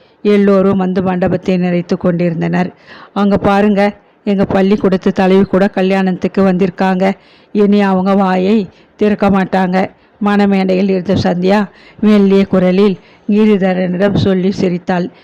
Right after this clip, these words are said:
"இஷ், இப்ப நீ கல்யாண பெண். மணமேடையில்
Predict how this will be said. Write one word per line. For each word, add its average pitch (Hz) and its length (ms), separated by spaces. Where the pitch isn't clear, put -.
"இஷ், 202 340
இப்ப 214 340
நீ 196 140
கல்யாண 196 460
பெண். 185 280
மணமேடையில் 196 760